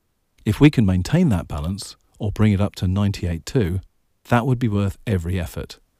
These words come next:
At the same time, that troubling ten percent, even if mostly unintended at this time,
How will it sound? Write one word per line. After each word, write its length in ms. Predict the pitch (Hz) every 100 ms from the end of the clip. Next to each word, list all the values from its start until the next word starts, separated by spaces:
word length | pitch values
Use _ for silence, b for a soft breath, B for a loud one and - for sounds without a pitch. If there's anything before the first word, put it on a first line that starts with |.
| _ _ _ _ -
At 80 | 117
the 80 |
same 320 | 117 139 151 143
time, 400 | 113 78 67 - _
that 180 | 139 -
troubling 400 | - 127 135 131
ten 220 | - 117
percent, 500 | 127 - 87 95 - _ _ _ -
even 260 | 131 123
if 220 | 117 101 -
mostly 580 | 117 139 - 92 98 -
unintended 720 | 120 110 98 127 123 90 90 -
at 160 | 101 -
this 160 | 104
time, 420 | - 113 73 76